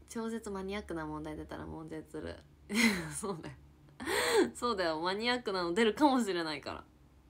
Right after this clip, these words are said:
そう。カズさん、こんばんは。で、明日ね、私、松パ行くの。楽しみ。なんか、全然行ってなくて、最近。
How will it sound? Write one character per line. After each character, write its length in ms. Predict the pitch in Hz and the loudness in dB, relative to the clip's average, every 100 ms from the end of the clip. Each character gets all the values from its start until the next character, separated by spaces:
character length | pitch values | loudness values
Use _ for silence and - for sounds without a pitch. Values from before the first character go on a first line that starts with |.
| - - - - - - - - - - - - - | -20 -20 -20 -20 -20 -20 -20 -20 -20 -20 -20 -20 -20
そ 220 | - - | -14 -12
う。 120 | - - _ - _ - - _ _ _ _ _ _ _ _ _ _ _ - | -12 -14 _ -20 _ -20 -20 _ _ _ _ _ _ _ _ _ _ _ -14
カ 140 | - 277 | 0 0
ズ 100 | 233 | 0
さ 160 | - | -4
ん、 80 | 170 | -6
こ 120 | - 175 | -6 -8
ん 80 | |
ば 80 | 185 | -6
ん 40 | - | -8
は。 200 | - - _ _ _ - - - _ - | -10 -20 _ _ _ -20 -20 -20 _ -16
で、 120 | 202 - | -12 -6
明 80 | 202 - - | -4 -4 0
日 100 | 302 | 2
ね、 180 | 302 | 4
私、 280 | 180 - - | 4 2 -2
松 360 | 185 185 180 - - | 0 0 -2 -8 0
パ 140 | 269 | 2
行 120 | 269 | 2
く 200 | 240 254 | -2 -2
の。 640 | 240 202 180 175 196 165 - - _ _ - | 0 0 0 -2 -4 -6 -12 -18 _ _ -8
楽 300 | 196 220 226 | -4 -2 -4
し 220 | - 247 | -4 -2
み。 500 | 226 208 185 175 - - - - - | -2 -2 -2 -6 -10 -14 -20 -20 -6
な 120 | 226 | -4
ん 80 | 208 | -2
か、 560 | - 180 175 165 - - - | 0 2 2 0 -4 -12 -16
全 240 | 156 220 302 | -4 -2 2
然 160 | 330 | 2
行 60 | 320 | 0
っ 20 | |
て 100 | 311 | -2
な 100 | 294 | -4
く 120 | 294 | -4
て、 400 | - 143 139 113 - | -6 -6 -6 -8 -12
最 320 | - 170 160 | -8 -6 -6
近。 420 | 151 156 156 156 | -8 -8 -8 -10